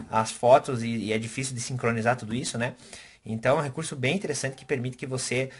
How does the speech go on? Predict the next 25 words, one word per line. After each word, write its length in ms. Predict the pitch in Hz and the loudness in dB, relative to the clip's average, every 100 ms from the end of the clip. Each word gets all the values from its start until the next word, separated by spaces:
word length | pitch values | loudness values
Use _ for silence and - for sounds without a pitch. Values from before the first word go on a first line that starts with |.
| - - | -18 -6
tenha 200 | 120 120 | -2 2
um 140 | 156 | 6
álbum 240 | 151 147 135 | 6 6 2
só 140 | - | 0
compartilhado, 560 | - 135 127 123 147 143 | 2 2 2 4 2 2
todo 200 | 180 160 | -2 0
mundo 200 | 165 143 | -4 2
possa 340 | 139 143 139 | 6 6 4
ver 460 | 120 117 160 208 196 | -2 0 0 0 -4
esse 240 | 120 - | -2 4
álbum 380 | 113 143 143 143 | 6 6 2 -8
e, 200 | 139 135 - | -10 -12 -12
e 140 | 139 - - - | -18 -18 -14 -6
editar 500 | 143 160 160 143 180 | -6 -6 -2 4 4
esse 220 | 180 - | 4 6
álbum 260 | 135 135 131 | 8 8 2
tam-, 240 | 131 127 - | -2 -2 -4
também 260 | 131 131 147 | -4 -2 0
e 40 | |
ver 120 | 143 | -2
quem 200 | 143 175 | -2 -4
são 100 | 180 | -4
as 80 | 180 | -4
pessoas 300 | - 147 156 | -6 -6 -6
que, 300 | - 160 156 | -8 -10 -10